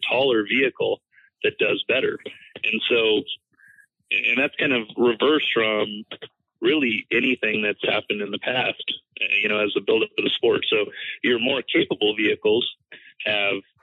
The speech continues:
you know, forty-twos, they have portals, they have rear steer,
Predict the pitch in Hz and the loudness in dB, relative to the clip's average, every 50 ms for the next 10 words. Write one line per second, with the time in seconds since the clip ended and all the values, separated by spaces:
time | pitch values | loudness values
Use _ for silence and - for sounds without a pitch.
0 | _ _ _ _ _ - - - - - - - - - - - - 170 - - | _ _ _ _ _ -10 -10 -10 -6 -2 0 0 0 0 -2 0 0 2 2 2
1 | - - 131 127 - - 107 - - 101 98 98 101 - 101 - - - _ _ | 2 2 0 -2 0 0 0 0 0 -2 -2 -2 -2 -4 -6 -12 -20 -20 _ _
2 | - _ _ _ _ _ _ _ - - 143 139 139 131 127 127 131 127 117 - | -20 _ _ _ _ _ _ _ -2 0 2 2 2 2 2 2 2 0 0 0
3 | 107 101 98 101 95 _ 110 131 139 139 127 - - - 113 120 120 117 117 113 | -2 -2 -2 -4 -6 _ 0 2 2 2 0 -2 0 0 2 4 4 4 2 2